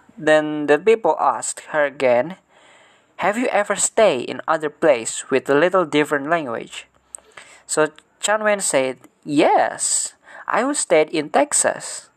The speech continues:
Then the person asked again, I mean, "Where do you really come from?" Then Chan Wen realized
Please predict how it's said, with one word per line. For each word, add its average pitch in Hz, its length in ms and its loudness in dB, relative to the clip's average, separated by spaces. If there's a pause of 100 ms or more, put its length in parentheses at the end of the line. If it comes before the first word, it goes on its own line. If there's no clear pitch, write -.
(840)
Then 117 200 -2
the 120 80 -2
person 220 480 -2 (500)
asked 143 300 -4
again, 143 480 -2 (920)
I 175 120 -2
mean, 156 500 -6 (560)
"Where 233 180 4
do 175 60 4
you 165 180 4
really 156 360 2
come 131 200 -2
from?" 131 520 -4 (1500)
Then 117 640 -4
Chan 123 240 -6
Wen 190 240 -4
realized 139 560 -2